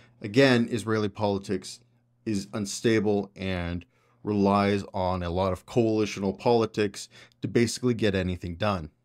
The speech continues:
So we are still getting the results in on this one. However, we're at ninety percent right now, and it looks like things are going to be as they are. We have enough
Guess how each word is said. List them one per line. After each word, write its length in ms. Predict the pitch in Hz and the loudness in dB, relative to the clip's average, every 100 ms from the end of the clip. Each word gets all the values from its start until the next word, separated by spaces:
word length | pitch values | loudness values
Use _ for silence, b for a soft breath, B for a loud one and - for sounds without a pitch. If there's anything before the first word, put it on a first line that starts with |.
| _ _ _ _ | _ _ _ _
So 240 | - 139 | -4 -2
we 220 | 131 127 131 | 0 2 4
are 200 | 139 147 | 4 2
still 360 | - 143 127 | -2 0 0
getting 400 | 127 110 107 104 | 2 2 2 0
the 160 | 95 98 | 0 0
results 560 | 95 95 98 101 - - | -2 -2 -2 -2 -8 -14
in 300 | - 107 107 - | -6 -4 -4 -6
on 320 | 104 95 92 | -6 -4 -4
this 240 | 107 117 - | -4 -4 0
one. 360 | 131 123 123 B B B | 0 0 -4 B B B
However, 640 | - 107 107 104 98 98 98 | -6 0 2 2 2 2 0
we're 260 | 95 101 | 0 0
at 160 | 98 101 | 2 0
ninety 400 | 98 95 101 95 | 0 0 -2 -4
percent 380 | - - 98 78 | -8 -6 -6 -4
right 200 | 90 87 | -4 -4
now, 320 | 90 87 90 | -4 -4 -6
and 180 | 87 87 | -8 -8
it 100 | 87 | -8
looks 300 | 92 92 87 | -8 -8 -8
like 400 | 85 85 80 _ B B B _ | -6 -8 -10 _ B B B _
things 360 | - 98 95 87 | -2 0 0 -4
are 260 | 92 85 | -4 -4
going 380 | 82 98 92 87 | -2 -2 -2 -4
to 140 | 85 85 | -6 -6
be 480 | 87 87 85 82 - | -4 -4 -4 -6 -8
as 240 | 95 85 | -10 -10
they 120 | 87 92 | -8 -4
are. 340 | 92 90 87 | -2 0 -2
We 320 | 113 117 131 | -2 -2 -2
have 300 | 101 123 123 | -4 -2 0
enough 460 | 120 110 104 - | 2 0 -4 -8